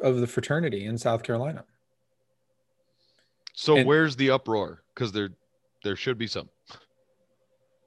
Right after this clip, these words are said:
Speaker 1: Exactly. There should be some. And I think, I think brothers here in the state of Arizona have had kind of an uproar over this. I don't know what is actually happening in South Carolina.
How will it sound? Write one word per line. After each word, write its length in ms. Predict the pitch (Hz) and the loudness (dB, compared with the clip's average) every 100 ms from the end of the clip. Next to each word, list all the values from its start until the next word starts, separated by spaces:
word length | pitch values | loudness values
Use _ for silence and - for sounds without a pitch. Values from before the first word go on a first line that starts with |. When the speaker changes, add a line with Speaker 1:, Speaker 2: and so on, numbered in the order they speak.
| _ | _
Speaker 1:
Exactly. 420 | 127 120 220 214 101 | -4 4 4 4 2
There 120 | 123 | 2
should 200 | - 180 | 4 2
be 60 | |
some. 180 | 143 104 | 0 -2
And 100 | 110 | 2
I 60 | 170 | 4
think, 240 | 185 180 - | 4 2 2
I 140 | 147 | 2
think 160 | 156 131 | 2 4
brothers 400 | 131 131 120 - | 6 6 4 0
here 340 | 120 135 127 | -2 0 2
in 140 | 123 | 0
the 60 | 113 | -2
state 200 | - 120 | 0 0
of 80 | 110 | 2
Arizona 520 | 107 104 127 214 175 | 0 0 2 2 0
have 180 | 113 101 | -4 -2
had 360 | 110 101 95 - | 0 0 -4 -4
kind 180 | 113 | -2
of 60 | 101 | -2
an 100 | 95 | -6
uproar 460 | 101 101 98 95 92 | -10 -10 -6 -6 -6
over 120 | 95 | -6
this. 160 | 92 107 - - - | -6 -8 -14 -20 2
I 60 | 143 | 4
don't 200 | 151 135 | 4 4
know 180 | 135 | 4
what 140 | 127 117 | 6 6
is 100 | 113 | 4
actually 340 | 113 110 113 | 0 0 -2
happening 380 | 110 107 110 107 | 0 0 -2 -6
in 120 | 101 | -6
South 260 | 95 101 - | -4 -6 -4
Carolina. 580 | 101 92 110 123 90 | -6 -2 0 0 -4